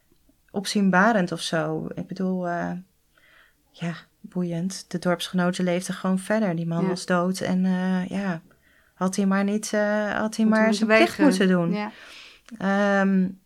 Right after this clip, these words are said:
Speaker 1: maar eigenlijk, ja, maakt dat, zeg maar, dat soort ontzettend moedig. En ook die vrouw die eigenlijk, die weet van, als ik, als ik niet, als ik niet tegen hem zeg van,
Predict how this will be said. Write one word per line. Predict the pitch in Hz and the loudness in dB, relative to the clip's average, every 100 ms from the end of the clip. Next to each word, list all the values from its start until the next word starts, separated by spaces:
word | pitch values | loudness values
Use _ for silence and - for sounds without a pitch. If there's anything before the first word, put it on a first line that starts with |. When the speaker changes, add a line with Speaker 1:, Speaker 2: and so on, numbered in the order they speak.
| - | -2
Speaker 1:
maar | 196 147 | 4 4
eigenlijk, | 214 220 208 202 - - _ _ - | 4 0 0 -2 -16 -20 _ _ -4
ja, | 202 196 | 2 6
maakt | 190 190 | 6 4
dat, | 208 190 | 2 -2
zeg | - 214 202 | -2 0 2
maar, | 220 202 196 | 2 2 2
dat | 190 190 - 220 190 | 0 -4 -6 -14 -12
soort | - - 196 | -10 -8 -8
ontzettend | - 208 - - 262 254 190 | -4 -4 -2 0 2 2 2
moedig. | 185 208 277 269 | 6 6 6 4
En | 196 | 2
ook | - 214 220 - | 2 0 -2 -4
die | 190 | -4
vrouw | 185 208 233 190 | 0 2 4 2
die | 170 170 | 0 -2
eigenlijk, | - 185 190 175 180 - - - - | -2 -4 -4 -6 -6 -16 -20 -20 -16
die | - 190 | 0 0
weet | 175 226 302 302 - | 4 6 8 6 4
van, | - 170 165 | 0 0 2
als | 190 - | -2 -2
ik, | 208 - _ | -6 -8 _
als | 208 | -6
ik | 196 | 0
niet, | 208 226 226 | 4 4 4
als | 214 220 | -2 -2
ik | 262 | -2
niet | 254 254 | 0 0
tegen | 247 226 214 | 0 0 2
hem | 185 | 0
zeg | 185 220 - | 0 -4 -4
van, | - 170 170 | -8 -6 -6